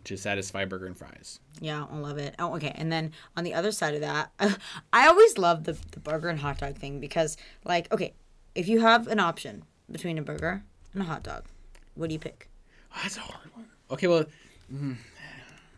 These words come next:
Speaker 2: I know.
Speaker 1: Yeah, I know.
Speaker 2: Right?
Speaker 1: I know.
Speaker 2: There's,
Speaker 1: <laughs>
Speaker 2: it's, it's a difficult
Speaker 1: You need a
Speaker 2: question.
Speaker 1: burger dog. Like, you know.
Speaker 2: It's a difficult first world question.
Speaker 1: It's like asking the
Speaker 2: <laughs>
Speaker 1: question, is it, is a hot dog a sandwich?
Speaker 2: Yeah, right?
Speaker 1: Right? Like, is it? 'Cause it's
Speaker 2: What
Speaker 1: like,
Speaker 2: else
Speaker 1: it
Speaker 2: would it
Speaker 1: sh-,
Speaker 2: be?
Speaker 1: yeah, it should be a sandwich,
Speaker 2: Yeah,
Speaker 1: right?
Speaker 2: right? Because isn't,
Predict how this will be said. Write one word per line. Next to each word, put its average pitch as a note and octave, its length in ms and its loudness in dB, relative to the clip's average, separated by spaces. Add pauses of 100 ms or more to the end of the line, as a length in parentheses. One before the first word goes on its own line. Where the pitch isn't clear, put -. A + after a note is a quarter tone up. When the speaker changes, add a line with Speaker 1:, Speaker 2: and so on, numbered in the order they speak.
(280)
Speaker 2:
I E3+ 120 -6
know. D#3+ 480 -2
Speaker 1:
Yeah, A2+ 260 0
I F3+ 180 2
know. - 60 0
Speaker 2:
Right? G2+ 180 -8 (160)
Speaker 1:
I G2+ 100 -4
know. G2+ 240 -2
Speaker 2:
There's, G#3+ 320 8
Speaker 1:
<laughs> - 0 -
Speaker 2:
it's, G3 340 2
it's G3+ 240 -4
a G3 80 0
difficult G3 560 -4
Speaker 1:
You A2 60 -4
need C#3 40 4
a C#3 40 4
Speaker 2:
question. A2 180 2
Speaker 1:
burger B2 200 0
dog. F2 180 -14 (140)
Like, G#2+ 200 -6
you C#3 80 0
know. D3 160 0
Speaker 2:
It's G#3+ 100 10
a G#3+ 60 4
difficult A3 480 6
first A3 260 4
world G#3 220 0
question. A#3 400 -2
Speaker 1:
It's A3+ 160 6
like F#3+ 100 4
asking E3 280 4
the D#3+ 60 4
Speaker 2:
<laughs> - 20 2
Speaker 1:
question, D3 280 4
is C3+ 140 2
it, A#2+ 140 2
is A2 120 -2
a A2+ 60 -2
hot B2+ 240 -2
dog C#3 320 2 (100)
a F#2+ 60 -6
sandwich? B2 640 -6 (960)
Speaker 2:
Yeah, E3 460 -4
right? F3+ 340 -4 (140)
Speaker 1:
Right? G#2 340 -2
Like, G#2+ 200 -2
is A#2 160 2
it? A3 140 -2
'Cause C#3+ 80 -12
it's B2 80 -6
Speaker 2:
What G3 120 4
Speaker 1:
like, G#2+ 60 6
Speaker 2:
else G#2+ 120 4
Speaker 1:
it B2 60 4
Speaker 2:
would G3 80 2
it F3+ 120 -2
Speaker 1:
sh-, D3 40 -4
Speaker 2:
be? - 140 0
Speaker 1:
yeah, B2 260 4
it G#2 80 -2
should B2 180 -2
be C3+ 100 0
a G2+ 40 0
sandwich, C3+ 380 -6
Speaker 2:
Yeah, A#3 180 -2
Speaker 1:
right? D#3+ 80 -4
Speaker 2:
right? G3+ 260 -4
Because G#3 260 0
isn't, F#3 400 -2